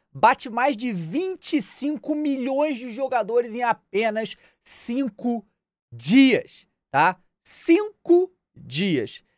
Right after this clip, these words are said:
É... Então, tá aqui, ó, uma adesão massiva. Eles mandaram uma mensagem, falaram que chegaram à marca, postaram um vídeo, pipipi. E aquele negócio, galera, é, o Warzone é fantástico,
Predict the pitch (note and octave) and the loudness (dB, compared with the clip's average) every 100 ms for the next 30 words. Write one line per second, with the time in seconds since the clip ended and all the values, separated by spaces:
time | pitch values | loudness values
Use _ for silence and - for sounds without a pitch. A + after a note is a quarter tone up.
0 | _ _ - E3 F#3+ F#3+ F#3+ F#3 F3+ - | _ _ -4 4 6 6 6 4 2 0
1 | A#3 B3+ D#3 - - D4+ - F#3 A3 B3+ | 4 6 6 2 -4 -2 0 2 4 2
2 | B3 D4+ D#4+ - - B3 B3 E3 E3+ F#3+ | 2 0 -2 -2 -6 -4 -4 -2 -4 -4
3 | F#3+ G#3 G#3 A3+ D#4 - A3+ B3 B3 A3 | 2 2 2 -4 -4 -4 -4 -2 -2 -4
4 | A#3 C#4 G3+ G3+ B3+ F#3 F3 A#3+ F#3 - | -4 -6 0 0 0 -2 0 0 0 -4
5 | D#3+ B3 C#4 C#3+ G3+ B3+ E3 D#3 D#3 F#3 | -8 -6 -6 -8 -6 -6 -4 -6 -6 -12
6 | C4 F#3 A3 C4 G#3 - - _ - G4 | -12 -8 -2 0 -2 -10 -20 _ -6 -2
7 | A#4 A4 D4+ C4 - G#3+ G3 F#3+ - A#3+ | 0 0 4 2 2 0 2 0 -2 -2
8 | A#3+ A#3+ A#3 A3 A3 C#4+ F#4 C#4 G#3 A#3 | 0 0 4 4 2 0 0 0 0 -2
9 | A#3+ A#3+ G3+ A3 B3+ F3 C#3 - E3 D3 | -2 -4 -4 -2 -2 0 -2 -4 -10 -10